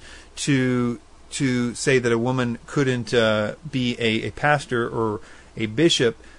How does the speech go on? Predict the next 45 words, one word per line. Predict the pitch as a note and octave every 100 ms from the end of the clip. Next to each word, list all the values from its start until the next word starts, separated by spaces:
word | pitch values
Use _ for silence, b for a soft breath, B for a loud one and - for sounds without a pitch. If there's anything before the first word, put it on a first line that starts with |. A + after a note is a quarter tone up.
| B -
or | A#2 A2+
when, | - B2
and | A2+ G#2+ C3+
again, | A2+ A2 G2 F#2
bishop | C3 B2+ C3 A2 -
and | A2+ G#2 -
elder, | A#2 A#2+ A2+ A2+ G#2+ G2+ B -
these | B2 A#2
are | A#2+
all | A#2
things | B2 A2+
that | G2+
are |
used | G#2 A2 A#2 -
interchangeably. | A#2 G#2+ - A#2+ A2+ A#2 A#2 A#2+ B2 A#2+ B2+ B B
And | A#2 G#2
so | G#2+ G#2+
there | G#2 G2+
is, | G#2 A2 G#2
so | - G2+
when | G#2
I | G#2
say | A#2
bishop | A2 A2+ - -
and | G2+
when | G2+
I |
say | - A2
elder, | G2+ G#2+ F#3+
when | F3+
I |
say | - A2+
pastor, | - A2 - G#2+
try | - A2
to |
think | G#2 A2+ -
just | - G#2 -
pastor. | - A2 - - A2 B B B B -
Um, | A2 G#2+ G#2 G2+ B B B B - -
the, | B2 B2+ B2 A#2
when | F#3
I | C3
say | B2 - G#3 G#3
that, | - C#3 B2+ B2 A#2+ - - - -
um, | A#2+ A#2 A2+ G#2+ G#2+